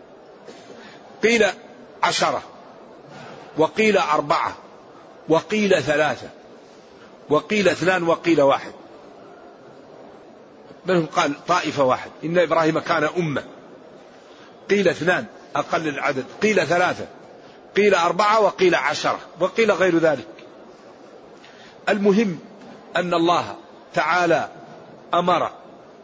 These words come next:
أصحاب هذا الحد أن يشاهد حتى ينقل ويعلم، ليرتدع الناس ويخافوا من هذا الفعل الشنيع، لأن الدين أصلا يقيم الحدود لأمرين،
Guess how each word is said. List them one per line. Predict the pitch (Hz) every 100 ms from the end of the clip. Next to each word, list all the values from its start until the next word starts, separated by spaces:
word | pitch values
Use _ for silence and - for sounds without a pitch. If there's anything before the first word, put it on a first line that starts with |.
| - - - - - -
أصحاب | 156 - 185 196 170
هذا | 170 185
الحد | 170 - 220 - - - - - -
أن | 190 180 170 - -
يشاهد | 165 151 196 190 208 214 - - - -
حتى | - 190 - 208 190
ينقل | 202 220 - 233 220 - - - -
ويعلم، | 165 190 214 180 202 240 208 - - - 165
ليرتدع | 196 208 - 196 185 170 185
الناس | 190 214 196 - - - - -
ويخافوا | 180 196 139 185 175 170 214 - - - -
من | 175
هذا | 185 175
الفعل | 147 151 143
الشنيع، | 147 - 151 131 98 - - - - - - - - - - -
لأن | 160 185 185
الدين | 156 180 226 185
أصلا | 190 190 190
يقيم | 180 - 240 226
الحدود | 196 - 190 233 196
لأمرين، | 202 185 185 185 147